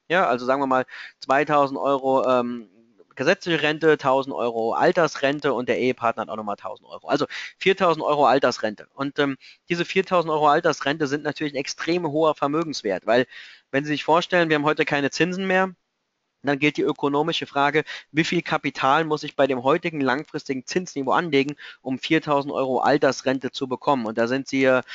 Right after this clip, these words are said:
in, äh, dem Beispiel sind Sie, äh, ruckzuck mal bei neunhunderttausend Euro bis eine Million Euro. Und, ähm, damit will ich Ihnen nichts anderes zeigen, als dass wir uns mal klar machen müssen, dass, äh,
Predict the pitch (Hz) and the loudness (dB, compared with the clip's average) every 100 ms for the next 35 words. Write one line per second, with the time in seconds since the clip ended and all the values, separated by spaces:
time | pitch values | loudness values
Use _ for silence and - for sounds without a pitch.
0 | - - _ 127 131 131 127 123 139 147 | -16 -16 _ -4 2 4 2 4 2 4
1 | 135 117 139 143 143 143 139 131 131 135 | 4 2 2 0 2 4 4 0 -4 -2
2 | 131 123 123 127 120 147 - - - 147 | 0 2 2 0 -2 -6 -8 -10 -4 -4
3 | - 131 131 131 127 127 127 139 143 131 | 0 0 2 2 2 2 2 0 0 -2
4 | - 127 135 104 143 139 120 - 135 147 | 0 0 2 -2 -2 -4 -6 0 0 2
5 | 143 127 123 127 104 160 127 127 151 - | 0 0 0 -2 2 2 4 2 0 -4
6 | - - 127 127 135 127 - _ - 135 | -16 -6 -4 0 0 -2 -4 _ -2 0
7 | 143 143 156 143 143 135 - 151 175 135 | 2 2 2 2 2 0 0 0 2 0
8 | - - 123 143 139 131 - 131 - 135 | 0 2 2 4 2 0 0 -2 -2 -4
9 | 131 127 117 135 160 156 127 123 139 139 | -2 -2 0 2 2 2 -2 -2 -4 0
10 | 131 - 131 | -2 0 -2